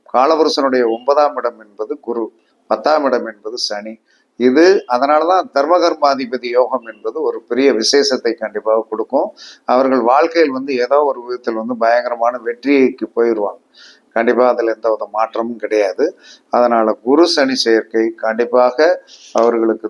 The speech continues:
துர்ஸ்தானங்கள் என்று சொல்லக்கூடிய ஒரு அமைப்புல இல்லைன்னா கண்டிப்பா அவருடைய வாழ்க்கை பெரிய மாற்றங்களை வந்து கண்டிப்பாக கொடுக்கும். யோகமாக தர்ம கர்மாதிபதி யோகத்தை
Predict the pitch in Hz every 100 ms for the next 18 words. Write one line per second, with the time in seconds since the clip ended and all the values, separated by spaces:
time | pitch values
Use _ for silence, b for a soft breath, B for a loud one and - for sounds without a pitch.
0 | - 139 139 - 165 160 156 139 131 120
1 | 113 117 113 110 110 107 107 101 101 123
2 | 131 123 110 120 127 123 - 107 113 -
3 | _ _ B B B B _ - 143 160
4 | 185 156 147 131 123 113 123 127 135 131
5 | 120 120 107 107 110 110 107 107 104 104
6 | 123 110 107 104 107 107 107 - 98 -
7 | 151 - _ b b b b _ 127 143
8 | 151 156 131 123 135 127 127 139 131 113
9 | 113 110 107 104 107 110 110 117